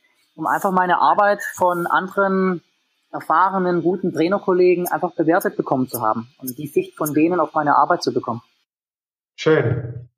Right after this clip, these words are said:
Speaker 2: Schöne Erfahrung.
Speaker 1: Also empfehlenswert. <laughs>
Speaker 2: Ja,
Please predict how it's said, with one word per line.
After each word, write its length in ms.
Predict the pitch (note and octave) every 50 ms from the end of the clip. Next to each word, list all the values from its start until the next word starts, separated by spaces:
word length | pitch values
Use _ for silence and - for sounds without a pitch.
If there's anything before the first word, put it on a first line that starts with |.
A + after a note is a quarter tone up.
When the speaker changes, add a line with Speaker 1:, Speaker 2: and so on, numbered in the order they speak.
| _ _ -
Speaker 2:
Schöne 220 | - E3 E3 E3
Erfahrung. 760 | D#3+ D#3 - C#3 C#3+ C#3+ C3+ B2+ A#2+ G#2+ G2+ - - - - _ _ _ -
Speaker 1:
Also 200 | C#3 C3+ - D#3 D3+ D3+ D3+ - - - -
empfehlenswert. 920 | - C4+ F3+ F3+ - G3+ G3+ G3+ G3+ F#3+ - - E3+ D#3 C#3 C3 C3+ - - - _ -
<laughs> 440 | - - F#3+ E3 - E3 - - - - _ _ _ _ _ _ _ _ _ _ _ - -
Speaker 2:
Ja, 520 | D3+ D#3 D#3 D#3+ D#3 C#3 C#3+ D3 D#3 -